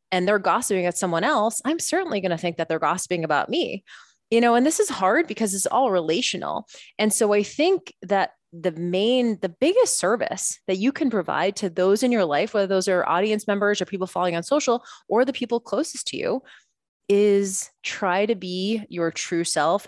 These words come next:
and pull back the curtain as much as you possibly can to give them all the information. So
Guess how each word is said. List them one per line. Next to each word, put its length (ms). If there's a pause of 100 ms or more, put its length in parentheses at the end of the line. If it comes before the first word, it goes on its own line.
and 260
pull 320
back 360
the 80
curtain 420
as 180
much 200
as 80
you 100
possibly 400
can 340 (360)
to 100
give 400
them 240
all 140
the 100
information. 720
So 340